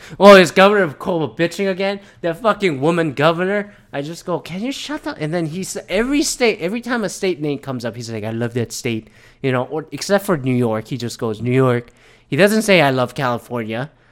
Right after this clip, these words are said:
He doesn't say, "I love Washington." He always says he loves Michigan. I go like, "Yeah, 'cause you got fucking thirty thousand votes to get by." And then the fucking picking fight with G M, my company, I, with the ventilator shit.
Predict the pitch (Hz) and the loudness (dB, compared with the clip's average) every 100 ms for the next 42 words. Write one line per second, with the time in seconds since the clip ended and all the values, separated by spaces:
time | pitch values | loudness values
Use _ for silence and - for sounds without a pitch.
0 | _ _ - 131 175 202 208 160 135 123 | _ _ -4 0 0 2 2 2 2 -2
1 | 120 107 120 110 127 107 117 151 _ _ | -4 -2 -2 -2 -6 -8 -8 -10 _ _
2 | _ 170 175 208 214 208 185 151 123 123 | _ 4 6 6 4 2 0 0 -2 4
3 | 156 185 160 156 160 151 117 117 113 120 | 4 4 0 -2 -2 -6 -6 -6 -6 -4
4 | 113 110 170 202 - 143 143 190 208 185 | -6 -4 0 0 -2 -8 -4 -4 -2 -4
5 | 165 160 180 156 165 156 131 110 - - | -6 -4 -4 -2 -2 -2 -4 -6 -8 -8
6 | 117 120 117 117 135 117 - _ _ _ | -8 -8 -6 -4 -4 -4 -10 _ _ _
7 | _ _ _ _ - 156 214 190 - 208 | _ _ _ _ -10 -4 -4 -4 -6 -6
8 | 196 - 185 - 147 - 165 170 123 - | -8 -8 -10 -8 -10 -4 0 0 -2 -10
9 | _ _ _ _ - 135 - - 143 151 | _ _ _ _ -8 -8 -6 -6 -2 2
10 | 185 147 101 - _ _ 120 180 190 160 | 2 0 -6 -18 _ _ -6 -6 -4 -6
11 | 120 123 110 123 _ _ - 120 120 _ | -6 -8 -8 -12 _ _ -10 -8 -8 _
12 | _ _ 139 135 120 123 156 156 139 113 | _ _ -10 -8 -8 -6 -6 -6 -8 -6
13 | 104 107 - 110 113 | -8 -10 -10 -10 -10